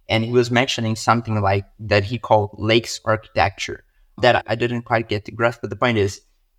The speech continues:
I feel like we're gonna have more and more approaches to hydration and these other techniques. And I feel like we're gonna have a lot of discussions revisiting things like M P As versus S P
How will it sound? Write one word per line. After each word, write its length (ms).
I 60
feel 220
like 220
we're 220
gonna 300
have 280
more 240
and 120
more 180
approaches 560
to 120
hydration 680
and 140
these 220
other 280
techniques. 760
And 140
I 60
feel 200
like 220
we're 60
gonna 200
have 220
a 60
lot 220
of 180
discussions 840
revisiting 760
things 420
like 460
M 200
P 400
As 120
versus 580
S 240
P 240